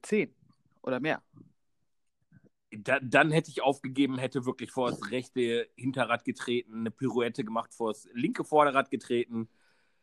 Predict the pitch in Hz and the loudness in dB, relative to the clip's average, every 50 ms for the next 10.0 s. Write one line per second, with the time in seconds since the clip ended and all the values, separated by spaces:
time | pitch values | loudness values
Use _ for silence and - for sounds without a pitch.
0 | _ _ _ 139 127 160 202 233 247 226 202 202 185 - 165 160 156 143 - - | _ _ _ 0 4 6 4 4 4 2 0 0 0 0 -2 -2 0 -2 -2 -2
1 | 190 196 190 190 180 180 - 165 165 160 160 151 135 143 135 143 135 - 139 127 | 0 0 0 0 -2 -2 -2 -2 0 0 0 -2 -4 -10 -12 -10 -10 -8 -8 -6
2 | 123 131 131 123 113 117 117 110 104 104 - - 98 95 - _ _ _ _ _ | -6 -8 -8 -8 -8 -8 -8 -6 -6 -8 -10 -14 -18 -20 -20 _ _ _ _ _
3 | _ _ - 135 151 165 - 151 131 135 - 123 - - - 123 117 107 104 - | _ _ 0 2 2 2 2 0 -2 -2 -4 -10 -8 -6 -2 0 2 4 4 4
4 | 147 - - - 110 101 - - - - - - - - 151 - - - - - | 2 0 -4 -8 -8 -8 -8 -12 -16 -12 -10 -10 -4 -2 -2 -2 0 6 8 8
5 | 262 - - - 277 294 - - - - - - - - - - - _ _ - | 8 8 8 8 8 8 8 6 0 -6 -6 -6 -6 -10 -16 -16 -16 _ _ -20
6 | - - - _ _ _ _ - - - - - - - - - - - - - | -20 -20 -20 _ _ _ _ -2 0 2 2 2 2 0 -6 -10 -10 -10 -8 -8
7 | - - - - - - - - - - - - - - - - _ - - 349 | -8 -8 -8 -12 -14 -16 -12 -12 -10 -10 -10 -12 -12 -16 -20 -20 _ 6 10 12
8 | 262 240 226 202 190 175 - - - - - - - 415 370 208 - - - 262 | 12 12 12 10 8 8 4 2 -2 -4 8 12 12 12 12 12 8 4 8 10
9 | 262 311 370 440 415 - _ _ - 247 302 320 - 320 320 262 214 220 269 349 | 10 10 10 6 2 -6 _ _ -2 -2 -2 -2 -4 -4 -4 -2 -2 -2 -2 -4